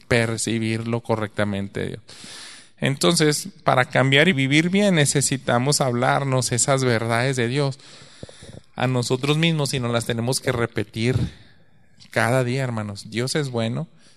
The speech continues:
Dios es amoroso, Dios es soberano, Dios está en su trono. Dios es justo y no puede pasar por alto su justicia. Eh, todo eso,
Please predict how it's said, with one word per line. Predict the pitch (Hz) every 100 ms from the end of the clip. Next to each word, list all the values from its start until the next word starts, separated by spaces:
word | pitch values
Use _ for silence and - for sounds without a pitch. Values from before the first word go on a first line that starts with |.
| -
Dios | 123 123
es | 120
amoroso, | 117 104 104 113 113 135 123 120
Dios | 117 120 113
es | 123
soberano, | - 120 110 101 101 120 151 - _ - - -
Dios | 120 110
está | 120 - 113
en | 107
su | 113
trono. | - - 110 120 131 - - - - - - - - _
Dios | 165 113 117 107 -
es | 113 -
justo | - 131 139 - 131
y |
no | 113 107
puede | 117 110 113
pasar | 107 104 107 104
por | - 113
alto | 107 107 113
su | - 107
justicia. | 104 - 110 107 127 - _ _ _ _ _ _ _ _ _ _ _ _ _ _ 135
Eh, | 117 107 82 -
todo | 160 156 180
eso, | 180 190 180 151 139 127